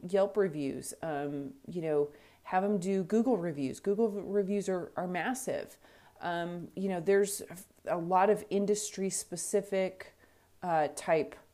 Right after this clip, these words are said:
places, like for, um, home care type stuff or home maintenance type stuff. There's Angie's List. You know, they, these people all run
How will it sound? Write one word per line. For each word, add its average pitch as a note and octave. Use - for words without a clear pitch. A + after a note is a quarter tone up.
places, D#3
like D#3
for, D#3+
um, D3+
home G#3
care G3+
type G3+
stuff F#3+
or D#3+
home F#3
maintenance F#3+
type -
stuff. F#3+
There's G3+
Angie's F#3+
List. -
You F#3+
know, F3+
they, F#3+
these G#3
people A3
all G3
run F3+